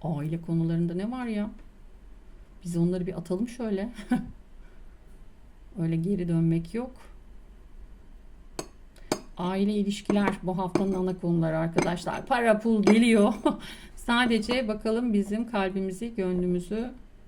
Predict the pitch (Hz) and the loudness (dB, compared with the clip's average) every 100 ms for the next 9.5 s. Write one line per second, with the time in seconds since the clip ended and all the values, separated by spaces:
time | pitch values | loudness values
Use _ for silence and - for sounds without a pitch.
0 | - - - - - - - 196 196 190 | -20 -20 -20 -18 -18 -12 -6 -2 -2 0
1 | 180 - 175 185 175 180 175 175 190 240 | -2 -2 -4 -4 -4 -4 -2 -2 -2 -2
2 | 202 190 170 160 151 165 - - 240 277 | -2 -2 -4 -6 -8 -8 -12 -12 -8 -8
3 | 285 262 202 202 196 202 - - 170 165 | -6 -6 -2 -2 0 -2 -4 -8 -6 -6
4 | - 175 170 - - - - - - - | -6 -8 -8 -10 -18 -18 -18 -18 -18 -20
5 | - - - - - - - - - - | -20 -20 -20 -20 -20 -20 -20 -20 -20 -20
6 | - - - 175 165 214 233 233 233 233 | -20 -14 -4 -2 0 0 0 0 0 0
7 | 285 262 208 190 254 311 - 220 190 185 | 0 0 0 0 0 -2 -2 0 0 0
8 | 180 180 170 196 - 240 233 240 233 233 | 0 0 -2 -4 -2 -4 -4 -4 -6 -4
9 | 240 233 233 254 269 | 0 2 2 2 0